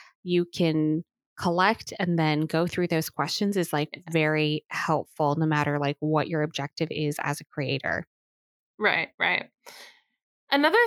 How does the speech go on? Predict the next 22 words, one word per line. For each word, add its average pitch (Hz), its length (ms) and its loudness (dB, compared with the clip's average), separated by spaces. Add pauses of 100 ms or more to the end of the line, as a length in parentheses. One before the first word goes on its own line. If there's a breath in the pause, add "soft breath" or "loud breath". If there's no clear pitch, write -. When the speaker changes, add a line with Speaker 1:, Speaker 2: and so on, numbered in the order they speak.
Speaker 2:
thing 320 300 4
that 247 360 4
I 226 640 4
like 226 360 2
to 240 120 -2
do 220 320 2
as 208 260 0
well, 214 640 2
<laughs> - 40 -18
I 285 920 2
consider 320 320 4
this 240 340 2 (160)
research. 220 1120 2
We'll 240 200 0
put 247 280 0
a 254 60 -6
quote 233 400 2
unquote 214 640 0 (100)
research. 214 800 -2 (420 loud breath)
Um, 254 240 4 (100)
I 339 280 4
like 254 520 2